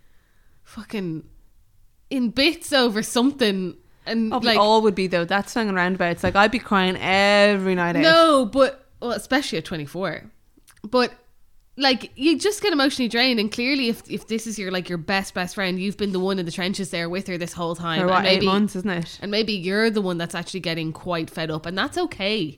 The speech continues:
Speaker 2: Yeah.
Speaker 1: You know, you can't give your all all the time, and especially when someone isn't trying to help themselves, or at least it, like, you perceive them to be kinda making things worse for themselves.
Speaker 2: It's frustrating. You
Speaker 1: It's
Speaker 2: get
Speaker 1: frustrating.
Speaker 2: impatient, and it's terrible. And when
Speaker 1: It's
Speaker 2: you're the
Speaker 1: frustrating.
Speaker 2: one feeling that way, you, it's only then you see, like, "Oh, God."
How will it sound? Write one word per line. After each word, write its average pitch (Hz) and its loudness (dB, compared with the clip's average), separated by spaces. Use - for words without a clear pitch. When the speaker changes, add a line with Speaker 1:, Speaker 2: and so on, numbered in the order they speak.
Speaker 2:
Yeah. - -4
Speaker 1:
You 214 -2
know, 214 2
you 196 -2
can't 233 -4
give 202 -2
your 185 -2
all 175 0
all 170 -2
the 175 -8
time, 170 -4
and 165 -6
especially 202 -8
when 202 -6
someone 180 -8
isn't 175 -8
trying 170 -10
to 160 -8
help 165 -8
themselves, 170 -6
or 160 -8
at 196 -12
least 185 -6
it, 175 -6
like, 160 -6
you 160 -14
perceive 180 -6
them 175 -6
to - -12
be 170 -4
kinda 185 -4
making 180 -4
things 170 -6
worse 165 -6
for - -10
themselves. 220 0
Speaker 2:
It's - -8
frustrating. 339 2
You 196 4
Speaker 1:
It's 415 2
Speaker 2:
get 349 4
Speaker 1:
frustrating. 508 4
Speaker 2:
impatient, 175 0
and 226 -2
it's 220 -6
terrible. 220 0
And 170 -4
when 180 -2
Speaker 1:
It's 196 -2
Speaker 2:
you're 226 -2
the 233 -2
Speaker 1:
frustrating. 190 0
Speaker 2:
one 190 0
feeling 190 0
that 160 -4
way, 156 -4
you, 175 -4
it's 180 -6
only 185 -2
then 185 0
you 185 2
see, 175 -2
like, 165 -6
"Oh, 185 -10
God." 185 -10